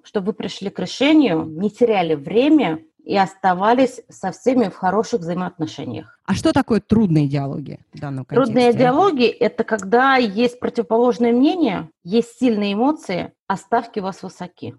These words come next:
Speaker 1: Вам необходимо решить этот вопрос. То есть если у вас, для вас не важно, какой будет выход из этого вопроса,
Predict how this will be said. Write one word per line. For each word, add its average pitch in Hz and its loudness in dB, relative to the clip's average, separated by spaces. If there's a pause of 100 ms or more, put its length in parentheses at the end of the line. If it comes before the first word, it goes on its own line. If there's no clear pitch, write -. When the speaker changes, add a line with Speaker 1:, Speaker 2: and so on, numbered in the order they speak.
(120)
Speaker 1:
Вам 220 2
необходимо 233 2
решить 240 -2
этот 233 -4
вопрос. 185 -8
То - -16
есть 160 -20
если 269 -4
у 247 0
вас, 226 0 (120)
для 208 -2
вас 262 0
не 285 6
важно, 202 0
какой 208 0
будет 185 -8
выход 208 -2
из 185 -8
этого 196 -8
вопроса, 269 -2